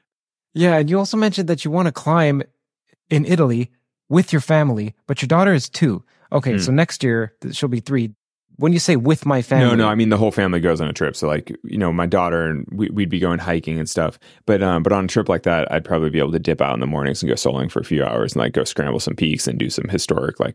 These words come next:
Speaker 2: do some fun climbing.
Speaker 1: And your wife climbs with you a bit?
Speaker 2: Yeah, my wife climbs as well. Um, like, a trip like that, when I say a family trip, though, I mean that we would be predominantly focused on, you know, doing tourism in Italy and going for family hikes and, like, hanging out at the park and, like, doing whatever.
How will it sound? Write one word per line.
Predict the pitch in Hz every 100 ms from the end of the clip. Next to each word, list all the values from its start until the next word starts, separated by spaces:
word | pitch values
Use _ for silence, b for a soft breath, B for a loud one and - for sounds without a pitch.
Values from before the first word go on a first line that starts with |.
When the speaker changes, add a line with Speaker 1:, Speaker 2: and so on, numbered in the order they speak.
| -
Speaker 2:
do | 101
some | - 80
fun | - - -
climbing. | 67 76 85 - _ _ _ _
Speaker 1:
And | 160 143
your | 139
wife | 170 -
climbs | - 143 120
with | 120 123
you | 131
a | 101
bit? | 139 - - B B B B
Speaker 2:
Yeah, | - 117
my | 98
wife | 117 135 -
climbs | 139 127
as | 110
well. | 107 101 95 90 b b b b
Um, | 110 98
like, | 107 127
a |
trip | 127 156
like | 127 110
that, | 113
when | 110
I | 107
say | 127
a | 101
family | 101 95 104
trip, | 113 -
though, | 113
I |
mean | 104 95
that | 87 64
we | 98
would | 87 80
be | 85 67 - _ _ _
predominantly | 120 107 92 82 85
focused | - 90 85 82 -
on, | 80 78 - b b b b -
you | 110
know, | 82
doing | - - -
tourism | 131 117 90 87
in | 110
Italy | 101 87 82
and | 80 82
going | 90 87
for | 92 90
family | 98 92 95
hikes | 104 87 -
and, | 82 80
like, | 78 -
hanging | 90 87 87
out | 92
at |
the | -
park | - 107 87
and, | 90
like, | 85 85
doing | 92 87
whatever. | 85 90 107 113